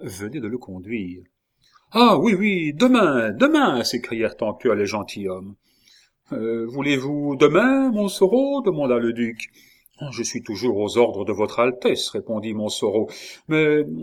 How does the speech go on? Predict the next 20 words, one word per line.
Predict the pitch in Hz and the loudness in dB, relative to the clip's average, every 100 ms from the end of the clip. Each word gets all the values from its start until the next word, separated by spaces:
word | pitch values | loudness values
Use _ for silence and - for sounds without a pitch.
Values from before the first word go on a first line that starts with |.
| 160 | -8
cependant, | 147 147 - 139 175 123 | -4 -2 0 2 2 0
comme | 113 135 120 120 | 0 -2 0 -2
monseigneur | 120 123 - 120 143 117 | -2 -2 -2 -2 -2 -2
daignait | 110 117 131 | 0 0 2
le | 123 | 0
remarquer | 107 113 113 - - 131 - - 127 | 2 0 0 -4 -4 -4 -6 -16 -8
il | 120 | -4
n'y | 123 123 | 0 2
a | 117 | 2
qu'un | 120 113 | 0 -2
instant, | 110 - 165 147 113 - _ - | -4 -6 -4 -4 -6 -10 _ -16
je | 123 123 | -8 -8
suis | 120 - 127 120 117 | -8 -10 -8 -6 -8
bien | 110 123 120 | -6 -2 -2
fatigué | 120 113 120 107 139 101 | 0 -2 -4 -6 -4 -4
pour | - 117 - | -2 -4 -2
conduire | 117 107 120 113 | -6 -2 -2 -2
une | 110 110 | -2 -4
chasse | - 127 - - - | 0 -2 -2 -6 -8
demain. | 117 147 131 | -8 -4 -4